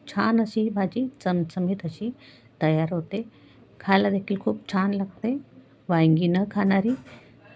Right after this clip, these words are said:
अगदी चाटून पुसून खातील अशी ही भाजी तयार होते. तर हा व्हिडिओ तुम्ही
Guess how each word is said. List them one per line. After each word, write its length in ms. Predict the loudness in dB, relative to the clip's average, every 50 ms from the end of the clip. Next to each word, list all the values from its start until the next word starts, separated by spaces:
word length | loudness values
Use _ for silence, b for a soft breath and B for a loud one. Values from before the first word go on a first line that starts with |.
| -20 -14 -8
अगदी 300 | -6 -6 -4 -4 -4 -4 -6 -6 -8 -4 0
चाटून 340 | 0 0 2 2 0 0 0
पुसून 320 | 0 -2 -2 0 0 0 0
खातील 320 | 0 -2 -2 -2 -2 -2
अशी 240 | -4 -4 -4 0 0
ही 80 | 0 0
भाजी 280 | 0 -2 -2 -2 -4 -4 -2
तयार 220 | -2 -2 0 -2 -2
होते. 360 | -2 -4 -4 -4 -4 -6 -6 -6 -8 B B B B B B B B -2
तर 80 | -2 -2
हा 220 | 0 0 0 2
व्हिडिओ 320 | 4 4 4 4 2 0 -2 -2 -2
तुम्ही 240 | -2 -2 -2 -4